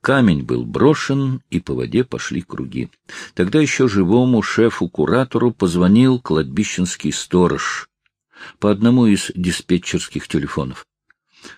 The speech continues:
«Тут, э, такое дело. Меня просили. Так вот я это... звоню». «Кто звонит?» «Я. Э, ну, то есть сторож».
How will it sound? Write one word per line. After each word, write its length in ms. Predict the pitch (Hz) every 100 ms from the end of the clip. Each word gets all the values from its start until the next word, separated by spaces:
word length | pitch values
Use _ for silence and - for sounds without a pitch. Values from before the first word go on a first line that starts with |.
| _
«Тут, 400 | - 180 175 -
э, 300 | - 110 113
такое 460 | 107 117 - 147 143
дело. 540 | 160 190 151 - - - _ _ _ _
Меня 380 | 76 92 110 107
просили. 760 | - 110 - 202 254 78 - - _ _ _ - -
Так 220 | 101 95
вот 260 | 98 135
я 380 | 139 117 123 151
это... 560 | 170 127 123 156 - - _ _
звоню». 540 | 82 87 127 113 104 - _ _ _ _ _ _
«Кто 300 | - - 123
звонит?» 520 | 98 110 123 101 - _ _ -
«Я. 600 | - - - - 127 - _ _ _ - -
Э, 160 | - 87
ну, 200 | 82 98
то 120 | 90
есть 260 | 87 - - -
сторож». 760 | - - 101 69 117 127 -